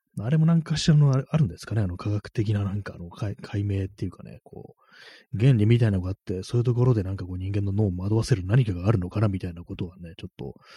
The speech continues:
あるの、思ったりするんですけども、割になんか、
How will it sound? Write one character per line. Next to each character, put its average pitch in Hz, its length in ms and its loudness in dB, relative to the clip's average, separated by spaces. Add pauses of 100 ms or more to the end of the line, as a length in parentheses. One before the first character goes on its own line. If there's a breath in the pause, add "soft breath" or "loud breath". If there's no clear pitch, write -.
(460 loud breath)
あ 120 160 -2
る 113 80 0
の、 90 80 -6 (200)
思 123 220 0
っ 123 40 -2 (140)
た 87 100 -6
り 87 60 -10
す - 140 -4
る 123 80 2
ん 107 60 2
で 90 100 -6
す - 80 -14
け - 80 -4
ど 87 140 -6
も、 82 260 -12 (1000)
割 135 260 2
に 160 80 8
な 165 80 10
ん 139 80 8
か、 - 280 -10